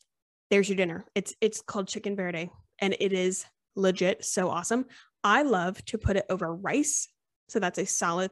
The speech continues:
three ingredients if you wanna do it over rice. It's divine.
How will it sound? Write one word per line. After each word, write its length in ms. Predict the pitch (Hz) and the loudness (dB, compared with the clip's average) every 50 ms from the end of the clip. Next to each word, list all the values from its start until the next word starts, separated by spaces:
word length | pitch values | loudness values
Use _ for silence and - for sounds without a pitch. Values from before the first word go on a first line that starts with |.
| _ | _
three 260 | - 202 196 180 170 | -4 -4 -2 -2 -2
ingredients 460 | 165 175 - 175 160 160 180 220 247 254 | -2 -4 -2 -2 -2 0 0 -2 -2 -4
if 60 | 226 | -4
you 80 | 214 | -2
wanna 160 | 196 180 175 170 | -2 -2 0 0
do 140 | 190 190 | 0 0
it 60 | 214 - | 0 0
over 180 | 214 208 214 | 0 -2 -2
rice. 360 | 190 175 160 208 247 - - - _ _ _ _ _ _ _ _ _ _ _ _ - - | -2 -2 0 0 -2 -4 -8 -10 _ _ _ _ _ _ _ _ _ _ _ _ -6 -2
It's 220 | 247 220 208 - - - 214 | -2 -2 -2 -4 -6 -8 -4
divine. 760 | 180 196 196 185 170 175 175 185 202 233 214 180 180 202 262 | 0 0 0 0 -2 -2 0 0 2 2 2 2 0 0 -2